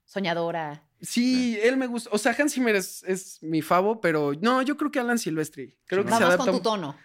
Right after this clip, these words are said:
Speaker 2: Con mi tono, sí,
Speaker 1: Sí,
Speaker 2: Alan
Speaker 1: claro.
Speaker 2: Silvestri. Y yo creo que, ¿qué, qué, qué otra cosa me preguntas?
Speaker 3: Pues, básicamente eso, güey.
Speaker 2: Ah, pues ahí
Speaker 3: Pues,
Speaker 2: está.
Speaker 3: ¿tú quieres
Speaker 1: Ahí
Speaker 3: agregar a
Speaker 1: está,
Speaker 3: alguien más?
Speaker 1: listo.
Speaker 3: Adelante.
Speaker 2: No, pues eso, eso, eso,
Speaker 1: <laughs> ¿Quién
Speaker 2: ya
Speaker 1: sería
Speaker 2: es
Speaker 1: el villano en la película de tu vida?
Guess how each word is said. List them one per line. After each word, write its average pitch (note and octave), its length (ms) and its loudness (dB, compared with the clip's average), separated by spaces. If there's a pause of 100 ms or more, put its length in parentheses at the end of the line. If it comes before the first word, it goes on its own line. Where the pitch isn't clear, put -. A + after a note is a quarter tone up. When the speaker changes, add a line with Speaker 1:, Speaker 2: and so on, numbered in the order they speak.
(200)
Speaker 2:
Con G3+ 180 0
mi F3+ 100 2
tono, E3+ 300 0
sí, G3+ 140 -2
Speaker 1:
Sí, F#3 60 6
Speaker 2:
Alan A#3+ 220 4
Speaker 1:
claro. - 80 0
Speaker 2:
Silvestri. E3 580 -2 (460)
Y G3+ 880 0 (1000)
yo E3+ 260 -2
creo F#3+ 200 0
que, E3 400 0
¿qué, F#3+ 240 -2
qué, G#3+ 160 -6
qué G#3 100 -4
otra F#3+ 220 -6
cosa G3+ 200 -12
me F3+ 120 -10
preguntas? D#3 360 -6
Speaker 3:
Pues, C#3+ 180 -10
básicamente D3+ 480 -4
eso, E3 220 -6
güey. G#2+ 220 -4
Speaker 2:
Ah, B3+ 220 2
pues F#3+ 160 -4
ahí G3+ 100 -2
Speaker 3:
Pues, - 120 -4
Speaker 2:
está. A#3 60 -4
Speaker 3:
¿tú G3+ 80 2
quieres D#3+ 100 2
Speaker 1:
Ahí D#3 40 2 (100)
Speaker 3:
agregar D#3+ 100 6
a E3+ 40 4
Speaker 1:
está, E3+ 120 4
Speaker 3:
alguien C#3+ 60 0
más? F#3 220 2
Speaker 1:
listo. C3+ 440 -4
Speaker 3:
Adelante. G3+ 140 0
Speaker 2:
No, D4+ 280 6
pues A#3+ 180 0
eso, D#4 260 2
eso, C#4 300 2
eso, D#4 200 2
Speaker 1:
<laughs> G#3+ 140 4
¿Quién F#3 140 4
Speaker 2:
ya F3+ 60 4
Speaker 1:
sería D#4+ 160 2
Speaker 2:
es D#4 60 2
Speaker 1:
el C#4 40 -6
villano B3 380 -4
en F3 60 -10
la E3 100 -6
película E3 300 -10
de C#3 60 -8
tu C#3 120 -18
vida? C3+ 240 -16